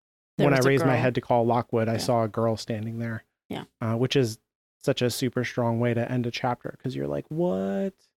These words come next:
Speaker 1: And then in chapter three, Lucy is attacked by the ghost of a woman and Lockwood forces the ghost to retreat into the wall of the office. 'Cause I remembered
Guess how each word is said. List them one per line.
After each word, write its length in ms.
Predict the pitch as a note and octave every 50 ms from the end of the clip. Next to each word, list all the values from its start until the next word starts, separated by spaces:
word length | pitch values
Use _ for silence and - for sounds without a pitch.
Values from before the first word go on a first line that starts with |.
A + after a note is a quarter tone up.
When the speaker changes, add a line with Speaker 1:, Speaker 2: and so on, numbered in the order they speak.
| _ _ _ _ _ _ _ -
Speaker 1:
And 160 | - G#3 A3
then 340 | C4 B3+ G#3+ G#3 A3+ C#4 - _ _ _ -
in 160 | G#3+ G#3+ A3
chapter 380 | - - A3+ A3+ - - A3+ G#3
three, 420 | - - C#4+ C#4+ A3+ G3 A3 B3+ - _ -
Lucy 340 | G3+ G3 A#3+ C4+ - - E3+ E3
is 100 | E3 F3
attacked 420 | F3 - G3 F#3 F#3 - - -
by 80 | F#3 F#3
the 100 | - G#3
ghost 360 | G3+ F#3+ F#3+ G3+ - - -
of 80 | G#3+ A3
a 80 | A3
woman 400 | G3+ F3 D#3+ D#3+ D#3 D#3 D#3 - - -
and 180 | F3 F3 F3+
Lockwood 420 | F#3+ G#3+ A3+ - - D#3 D3+ D3+ -
forces 440 | - - D#3+ D#3+ - - F3 -
the 80 | - F3+
ghost 320 | - D#3+ E3+ F3 - - -
to 80 | D#3
retreat 500 | D3+ D3+ - - - F3 F#3+ - - - - -
into 200 | E3 D#3 - -
the 100 | - D3
wall 300 | C#3+ D3+ D#3+ E3 E3 E3+
of 120 | E3+ -
the 160 | - E3+ E3 -
office. 600 | C#3 C#3 C#3 - - - - - - - - - _ _ _ _ _ _ _ _ _ -
'Cause 120 | - -
I 60 | F#3+ F3
remembered 680 | E3 E3 E3+ F3+ F#3+ G3 G3+ G#3 G#3 G#3 A3 A3+ -